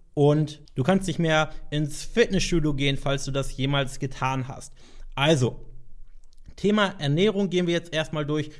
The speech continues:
dann gehen wir Thema Sport durch und dann gehen wir, ja, darüber, was du jetzt beachten musst, damit du das Ganze zu deinem Vorteil nutzt und dennoch mindestens genauso erfolgreich abnimmst wie zuvor. Oder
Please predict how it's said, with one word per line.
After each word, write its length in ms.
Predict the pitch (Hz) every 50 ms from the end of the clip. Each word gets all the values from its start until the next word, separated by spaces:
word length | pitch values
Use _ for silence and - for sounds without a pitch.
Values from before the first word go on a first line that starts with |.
| - -
dann 120 | - 131 143
gehen 160 | 143 143 131
wir 120 | 135 135
Thema 240 | - 139 131 127 117
Sport 440 | 120 - - - 139 147 156 135 127
durch 240 | 143 151 151 - - - - - -
und 180 | - 123 117 120
dann 160 | 120 127 131
gehen 220 | 123 131 127 131
wir, 240 | 127 127 127 123 123 - - - - - -
ja, 340 | 143 156 143 113 - - - -
darüber, 600 | - 123 120 143 156 147 156 151 156 151 143 120 110
was 240 | 135 156 156 - -
du 80 | 151
jetzt 180 | 147 143 143 -
beachten 420 | 135 127 156 190 - - - 160
musst, 380 | 139 127 131 156 151 - - - - - - - -
damit 420 | 131 131 127 131 151 143 147 - 127
du 360 | 127 143 160 175 175 190 190
das 200 | - 139 123 123
Ganze 320 | - 139 139 143 139 139
zu 120 | 127 - 131
deinem 280 | 123 123 127 135 131
Vorteil 420 | 123 - 143 147 147 - 160 147 139
nutzt 300 | 139 139 135 135 - -
und 360 | - 139 139 139 - - -
dennoch 360 | 156 185 196 190 185 190 - - - - - -
mindestens 840 | 131 143 165 226 233 202 143 123 92 - - 127 127 123 - -
genauso 380 | - 139 131 135 135 135 123 135
erfolgreich 720 | - 120 123 123 - 127 123 123 123 123 117 120 123 - - - - - - - -
abnimmst 720 | - 127 127 127 127 127 127 127 123 - - - 110 113 113
wie 140 | 123 127
zuvor. 720 | 123 - - 143 - - 156 160 156 123 - - - - - - - - - - - -
Oder 460 | 123 117 123 131 131 135 131 -